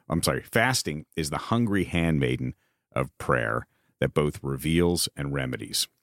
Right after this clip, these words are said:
That burn in your gut, that rolling in your belly, that aching that you feel for more food signals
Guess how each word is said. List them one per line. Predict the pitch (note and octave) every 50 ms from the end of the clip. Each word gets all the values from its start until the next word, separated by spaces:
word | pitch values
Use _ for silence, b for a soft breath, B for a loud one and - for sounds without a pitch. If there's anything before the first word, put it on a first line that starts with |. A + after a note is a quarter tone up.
| _ _ _ _ _ _ _ _ -
That | E2 D2+ C2
burn | D2+ D#2+ D#2 D2 C2+ F#2 F2+ G2+ A#2 B2+ C#3 C#3+
in | C3+ B2+ A#2
your | G2+ F#2+ E2+
gut, | D2 C#2 D2+ D#2+ C#2 C2 - - -
that | D#2+ C#2 A#1+
rolling | G#1+ C#2 D2 D2+ D#2 E2 E2 F#2 G#2 A2 A2 A2+ A2+ A2
in | G#2 G2+ F#2+
your | F2+ F2
belly, | D2+ C#2 D2+ D2 C2+ A#1 A#1+ A#1+
that | A1+ C#2 C2+ C2 _ _ _ _ -
aching | F2+ G2 A2+ A#2+ A2 - - D2 B1 A#1 C2 b b b b b b b b b _
that | - C#2 C2
you | D2+ D#2+ D#2
feel | - - - F#2+ G2 G2 F#2+
for | - F#2+ F2
more | E2+ E2 E2 E2 D#2+
food | - - D#2+ C#2+ C2 B1+ B1+ - - -
signals | - - - - A2 G2 F#2 F2+ F2 E2 D2